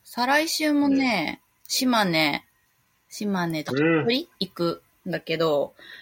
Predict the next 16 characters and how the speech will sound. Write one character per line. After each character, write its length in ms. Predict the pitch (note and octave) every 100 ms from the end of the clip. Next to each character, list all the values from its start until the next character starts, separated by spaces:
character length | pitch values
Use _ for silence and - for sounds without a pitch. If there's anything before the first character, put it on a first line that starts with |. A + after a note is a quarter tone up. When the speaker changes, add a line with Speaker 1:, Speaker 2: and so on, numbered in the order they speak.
| - -
Speaker 1:
そ 240 | - A3 G3
う、 40 |
長 300 | G#3 G#3+ C4+
い 80 | C#4
か 120 | G#3
ら 80 | F#3
持 100 | F3
っ 80 | -
て 140 | G#3+
こ 100 | A#3
う 40 | G#3
か 100 | E3
迷 160 | D#3+
っ 60 | F3+
て 220 | - D3
る。 180 | C3+